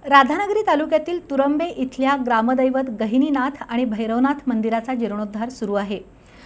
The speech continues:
खोदकाम करताना मंदिराशेजारी गुहा आणि दोन खोल्यांचं तळघर आढळून आलं. त्यामध्ये भुयारी मार्ग, जुन्या काळातील चौकटी, दगडी खांब आहेत.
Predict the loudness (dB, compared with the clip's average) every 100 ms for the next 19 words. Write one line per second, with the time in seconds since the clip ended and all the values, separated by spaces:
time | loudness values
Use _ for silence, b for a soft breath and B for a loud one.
0 | B B 6 6 6 0 0 -2 -2 0
1 | -2 -2 -2 0 0 -2 -2 0 0 -2
2 | -4 -4 -2 -2 0 0 2 0 -2 -4
3 | -2 0 0 -4 -2 0 0 -4 -6 -4
4 | -2 -2 0 0 -2 -4 B B B -2
5 | 0 0 0 -2 0 0 0 0 -2 -2
6 | -4 -2 -2 -2 -2 -4 -4 -6 -6 -6
7 | -4 -6 -6 -8 -4 -2 -4 -4 -4 -2
8 | 0 -2